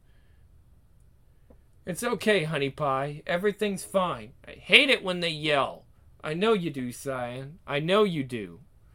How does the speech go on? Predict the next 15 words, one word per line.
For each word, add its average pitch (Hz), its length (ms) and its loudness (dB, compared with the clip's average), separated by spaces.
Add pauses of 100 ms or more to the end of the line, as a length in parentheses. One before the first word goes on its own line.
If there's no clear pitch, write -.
(400)
But - 120 -8
let 277 120 -2
me 269 120 -2
tell 233 200 -2
you 196 140 -4
something. 117 480 -6 (420)
Life's 214 280 4
full 208 220 2
of 131 140 -2
good 175 280 -8
parts 160 380 -2
and 104 140 -14
bad 151 300 6
parts, 85 360 -14
and - 140 -18